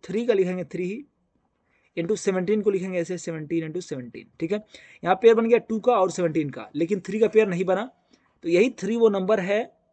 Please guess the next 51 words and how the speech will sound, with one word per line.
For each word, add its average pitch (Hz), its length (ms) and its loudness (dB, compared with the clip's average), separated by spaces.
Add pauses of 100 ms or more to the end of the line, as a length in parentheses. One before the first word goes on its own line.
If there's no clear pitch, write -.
जिससे 170 280 2
मल्टीप्लाई 196 320 0
करना 208 220 0
पड़ेगा 196 300 0
थ्री 190 300 -6
थाउजेंड 185 240 -4
फ़ोर 190 180 -4
हंड्रेड 180 140 -4
सिक्सटी 180 240 -6
एट 208 140 2
में, 190 200 -6
ताकि - 360 -8
ये 190 200 4
परफेक्ट 180 400 -8
स्क्वायर 190 220 -4
बन 156 160 -2
जाए। 120 240 -10 (800)
तो 170 60 0
ये 196 140 2 (100)
थ्री 208 160 0
जो 214 120 2
है 208 120 2 (100)
पहला 175 240 0
आपका 180 200 -2
आंसर 147 260 -6
है, 202 160 -12 (460)
क्योंकि 196 180 -10
यहाँ 196 220 -2
बोला 165 220 0
ही 190 120 2
है 202 60 4
कि 202 200 -8 (120)
by 151 240 0
what 170 300 0
number 185 280 -2
should 185 260 -4
each 202 300 -6
of 196 80 2
the 185 80 0
following 175 300 -2
numbers 175 300 -4
be 180 160 -4
multiplied, 147 560 -4 (360)
तो - 40 -8
यहाँ 165 140 0
पे 190 80 -2
मल्टीप्लाई 180 300 2
करना 190 200 -2
पड़ेगा 196 240 -2
थ्री 160 220 -4
से। - 200 -12